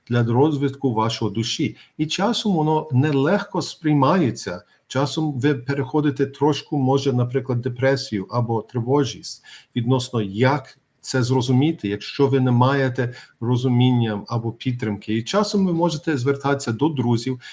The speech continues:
Я, наприклад, останні два тижні то звертався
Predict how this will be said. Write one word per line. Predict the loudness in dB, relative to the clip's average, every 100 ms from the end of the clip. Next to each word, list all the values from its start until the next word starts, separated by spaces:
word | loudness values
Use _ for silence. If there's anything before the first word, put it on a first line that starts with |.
| -20 -6
Я, | 2 2
наприклад, | 2 0 -2 0 -4
останні | -4 -6 -2 0 0 -2 -6 -8
два | -6
тижні | -2 0 0 0 -4
то | -6
звертався | -6 -6 -2 -2 0 -4